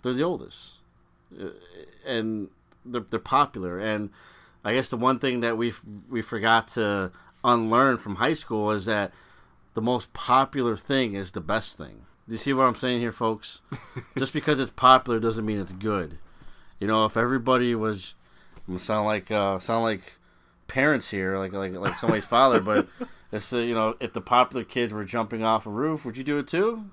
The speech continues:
Speaker 1: 'Cause everyone else is doing it.
Speaker 2: I think this guy would.
Speaker 1: This guy probably would, and you
Speaker 2: Yeah.
Speaker 1: know what? That's fine.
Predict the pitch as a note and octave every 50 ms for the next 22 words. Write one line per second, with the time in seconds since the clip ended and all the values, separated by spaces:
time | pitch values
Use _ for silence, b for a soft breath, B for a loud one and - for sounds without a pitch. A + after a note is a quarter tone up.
0 | - - - - - - - B2 A2+ G2+ G#2 - - - F2 A2+ C3+ D#3+ F3 F3+
1 | F#3+ A3+ B3 A#3+ B3 F#3+ E3 D#3+ D#3+ E3 E3+ G3 G#3+ A3 - _ _ - A#2+ A2+
2 | - - A#2+ A2+ - - A#2 - - - G#2 G2 F#2+ F#2 F#2 F#2+ F#2 F2+ - _
3 | _ - C#3 C#3 - F3 E3 D#3 - E3 D#3+ D#3+ D3+ D3+ D3 C#3 D3+ E3+ E3 D3
4 | A2+ A2 A2 B2 B2+ C3+ C#3 C#3 C3+ C3 C3 C3+ C3+ C3+ B2 - - _ _ _
5 | _ _ _ _ - _ _ _ _ _ _ _ _ _ _ _ _ _ _ _
6 | _ _ _ - A#2 A2+ A2+ - - - G2 G2 E2+ C2+ -